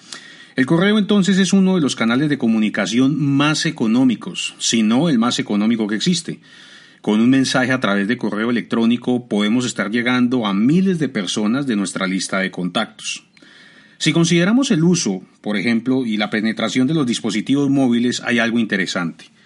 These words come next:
Hoy en día, más del sesenta por ciento de los usuarios de dispositivos móviles revisan su correo desde estos dispositivos.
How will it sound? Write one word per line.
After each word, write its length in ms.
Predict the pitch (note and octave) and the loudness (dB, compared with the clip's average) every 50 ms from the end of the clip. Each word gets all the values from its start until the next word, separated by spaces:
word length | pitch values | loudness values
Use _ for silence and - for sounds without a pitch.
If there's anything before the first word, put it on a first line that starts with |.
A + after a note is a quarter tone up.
| - - - - - - - - _ _ - - _ _ _ _ - | -20 -20 -20 -20 -20 -20 -20 -20 _ _ -20 -20 _ _ _ _ -2
Hoy 160 | - C#3+ E3+ | 2 4 4
en 80 | F3 F3 | 4 4
día, 260 | E3 E3+ E3 D#3+ D#3 | 4 4 4 4 2
más 280 | D3+ D3 C#3+ D3 C#3 C#3 | 2 2 2 0 0 0
del 140 | D#3 D3+ | -2 -2
sesenta 480 | C#3+ - G#2+ - - B2 A#2 - C3+ B2+ | -2 -2 -2 -2 0 -2 0 -2 -2 -2
por 160 | B2+ G#2+ G#2 | -2 -4 -2
ciento 340 | - A#2 A2+ A2+ G#2+ C3+ B2 | -2 -2 -2 -2 0 0 0
de 60 | A#2+ | 0
los 160 | A2 G2+ F2 | 0 -2 -2
usuarios 420 | F#2 F2 G#2+ G#2+ G#2+ G#2+ A#2 A#2+ A2 | -4 -4 -2 0 0 0 0 0 0
de 60 | G#2+ | 0
dispositivos 640 | G2 F2+ - - G#2 F2 F#2+ F2+ - G#2 G#2 A2+ A#2 | 0 -2 -2 -4 -6 -6 -6 -6 -4 -2 0 0 2
móviles 640 | A#2+ A2+ A2+ A2+ A2+ A#2 A2+ A#2+ A#2+ A#2 A#2 - - | 2 2 2 2 2 0 0 0 -2 -4 -4 -8 -8
revisan 640 | - G#2+ F#2+ F#2+ F#2+ F#2+ G#2 A#2+ C#3+ C3+ D3+ D3+ C#3+ | -8 -8 -6 -4 -2 0 0 0 0 0 0 0 0
su 180 | - - A#2+ | 0 -2 -2
correo 440 | - G2+ G2 F#2+ G2 G#2 A2 A#2 A#2+ | -2 -2 -4 -2 -2 -2 -2 0 0
desde 380 | A2+ G#2 F#2+ F2+ F2 F#2 F#2 G2 | 0 -2 -2 -2 -2 -2 -2 -2
estos 200 | F#2 - B2 G#2 | -2 -2 -4 -4
dispositivos. 840 | G2+ G2 - - F#2+ D#2 F2 E2+ - A2 G2 D#2 - - - - | -4 -4 -4 -4 -6 -6 -4 -2 -2 -2 -2 -2 -4 -10 -12 -14